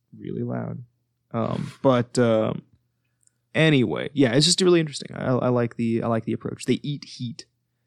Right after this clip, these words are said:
And so Sky High <laughs> freezes things Dio style.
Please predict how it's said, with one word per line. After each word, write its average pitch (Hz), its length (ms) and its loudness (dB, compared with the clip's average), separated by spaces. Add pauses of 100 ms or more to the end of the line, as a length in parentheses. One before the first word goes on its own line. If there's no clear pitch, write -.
(160)
And 117 140 0
so 110 180 4
Sky 127 280 4
High 117 340 0 (180)
<laughs> - 160 -14
freezes 147 540 6
things 110 540 2
Dio 120 500 4
style. - 420 0